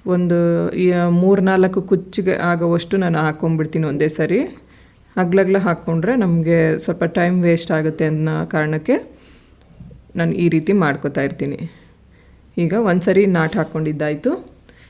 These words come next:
ಇಲ್ಲಿ ನಾನು ಈ ರೀತಿಯಾದಂಥ ಪರ್ಲ್ ಬೀಡ್ನ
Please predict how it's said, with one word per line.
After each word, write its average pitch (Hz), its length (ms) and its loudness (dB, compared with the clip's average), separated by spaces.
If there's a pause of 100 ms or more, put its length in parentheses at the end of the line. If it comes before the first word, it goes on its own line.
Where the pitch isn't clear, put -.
(120)
ಇಲ್ಲಿ 185 240 0
ನಾನು 185 420 0 (440)
ಈ 190 100 0
ರೀತಿಯಾದಂಥ 175 520 2
ಪರ್ಲ್ 185 440 2
ಬೀಡ್ನ 170 320 4